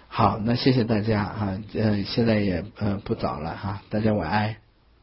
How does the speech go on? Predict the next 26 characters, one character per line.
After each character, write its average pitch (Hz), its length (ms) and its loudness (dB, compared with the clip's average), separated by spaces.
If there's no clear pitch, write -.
啊， 127 240 12
你 113 200 6
说 160 160 4
你 113 200 2
是 143 100 0
因 147 80 2
为 143 120 2
经 151 200 0
历 143 80 2
了 120 120 0
太 156 200 0
多 139 180 0
的 127 120 -2
挫 127 260 -2
折， 107 220 -4
所 123 160 -2
以 127 60 -2
导 104 260 -4
致 110 160 -6
了 113 100 2
自 110 220 -4
卑， 110 240 0
觉 107 180 -2
得 107 100 -4
自 110 180 -8
己 107 120 -8